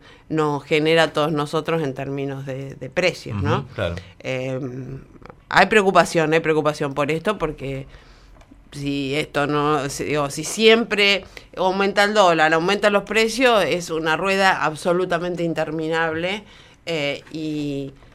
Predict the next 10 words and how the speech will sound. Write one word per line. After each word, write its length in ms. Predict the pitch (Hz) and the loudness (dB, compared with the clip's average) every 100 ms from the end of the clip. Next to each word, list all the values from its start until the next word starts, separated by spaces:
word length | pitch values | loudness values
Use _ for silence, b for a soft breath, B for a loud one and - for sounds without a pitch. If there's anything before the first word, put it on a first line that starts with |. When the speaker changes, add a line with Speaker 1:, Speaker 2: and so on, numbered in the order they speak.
| - | -18
Speaker 1:
y 120 | - 147 - - - | -12 -12 -14 -20 -10
por 140 | - | -6
otra 260 | 170 - 160 | -4 -2 0
parte, 260 | - 226 185 | -2 0 -2
la 140 | 147 | -2
que, 160 | 139 135 | -6 -6
que 280 | 196 202 | 0 0
siempre 640 | - 208 240 269 254 196 160 | -2 2 8 8 8 4 2
quedan 300 | 220 240 202 | 6 6 4
rezagados, 920 | 160 160 156 165 196 202 202 269 262 | -2 -2 -2 4 6 6 6 4 0